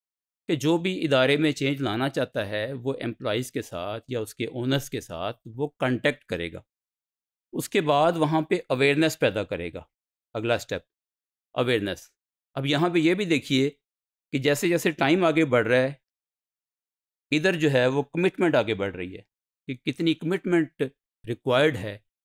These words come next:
और कितना टाइम रिक्वायर्ड है किसी भी काम को करने के लिए। तो सबसे पहले कॉन्टैक्ट किया, उसके बाद अवेयरनेस क्रिएट की, अवेयरनेस के बाद एम्प्लॉइज़ को या ऑर्गेनाइजेशन को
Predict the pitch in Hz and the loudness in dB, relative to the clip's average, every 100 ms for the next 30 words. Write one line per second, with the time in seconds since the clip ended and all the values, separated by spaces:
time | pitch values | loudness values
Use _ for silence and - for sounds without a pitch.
0 | _ 151 143 147 175 160 143 147 175 160 | _ -8 -6 0 2 2 2 2 4 2
1 | 135 117 113 107 120 - 131 143 131 131 | 0 0 -2 -4 -8 -6 -8 -6 -6 -2
2 | 107 110 135 104 98 92 95 90 92 _ | -2 -2 -4 -4 -6 -8 -10 -12 -14 _
3 | _ - 143 - 147 202 160 170 170 165 | _ -6 -2 0 0 -2 -2 0 0 -4
4 | 147 123 113 175 - 170 160 - _ _ | -4 -2 0 -2 -2 -2 -2 -6 _ _
5 | _ _ _ - 117 - 131 123 131 127 | _ _ _ -14 -12 -8 -2 0 0 -2
6 | - 113 117 151 160 - 151 143 123 127 | -8 -2 0 2 0 2 4 4 2 -8
7 | 123 - - _ _ _ - 156 147 160 | -8 -12 -18 _ _ _ -6 -2 2 2
8 | 190 170 185 139 127 160 165 _ _ _ | 2 0 0 2 4 4 0 _ _ _
9 | - 120 131 123 143 139 - 139 131 _ | -8 -6 0 2 2 0 0 -2 -2 _
10 | _ _ _ _ _ - 139 135 131 135 | _ _ _ _ _ -2 2 4 2 0
11 | 120 113 143 123 117 120 | 0 -2 -4 -2 -2 -4